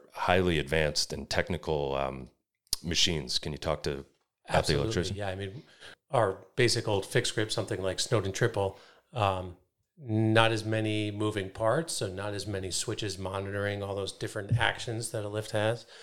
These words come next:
Speaker 2: Uh, something like our new six-pack, I think, has, uh, seven variable frequency drives, for example,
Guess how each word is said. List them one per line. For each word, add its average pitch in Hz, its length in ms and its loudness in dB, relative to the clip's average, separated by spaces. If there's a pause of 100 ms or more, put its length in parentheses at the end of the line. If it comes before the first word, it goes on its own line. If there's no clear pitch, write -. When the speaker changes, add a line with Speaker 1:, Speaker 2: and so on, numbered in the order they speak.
(260)
Speaker 2:
Uh, 92 180 -2
something 110 320 4
like 101 180 0
our 98 160 2
new 101 220 -2
six-pack, 104 600 -2
I 98 40 -4
think, 104 180 -6
has, 101 440 -2 (800)
uh, 95 300 0
seven 98 880 2 (360)
variable 98 340 4
frequency 98 400 -4
drives, 90 360 -2
for 95 200 -2
example, 95 500 -6